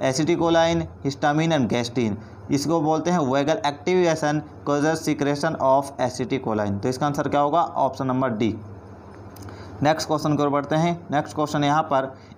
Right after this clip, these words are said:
emulsification of fat is carried out by, जो emulsification जो होता है फैट का यानी वसा का, वो किसके द्वारा होता है? हम सभी जानते हैं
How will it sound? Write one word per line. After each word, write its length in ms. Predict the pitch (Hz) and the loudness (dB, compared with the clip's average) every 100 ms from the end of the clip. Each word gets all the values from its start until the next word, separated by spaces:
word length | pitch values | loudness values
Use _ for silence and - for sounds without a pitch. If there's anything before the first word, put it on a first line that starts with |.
| - | -4
emulsification 680 | 165 185 214 240 214 202 196 | 2 2 2 0 0 0 2
of 100 | 190 | 0
fat 340 | 175 165 165 165 | 2 2 2 2
is 120 | 156 | -2
carried 300 | 151 143 147 | 0 -2 0
out 240 | 135 131 117 | 0 0 2
by, 100 | 117 | 0
जो 220 | 131 135 | 2 0
emulsification 760 | 151 151 160 190 170 165 160 165 | 2 2 2 0 2 0 0 0
जो 160 | 156 | 2
होता 300 | 143 135 135 | 2 2 2
है 140 | 139 147 - - - | 2 0 -6 -10 0
फैट 240 | 147 151 | 0 0
का 380 | - 127 131 - - | 0 2 0 -4 -2
यानी 120 | 135 | 0
वसा 320 | 139 156 160 | 2 2 2
का, 120 | 160 156 | 0 0
वो 100 | 156 | 0
किसके 300 | 156 147 131 | -2 -2 0
द्वारा 220 | 117 113 | 2 0
होता 220 | 110 110 | -2 0
है? 80 | 113 | 0
हम 100 | 117 | 0
सभी 260 | 151 160 | 0 2
जानते 300 | 175 170 165 | 2 2 2
हैं 200 | 170 170 | 2 0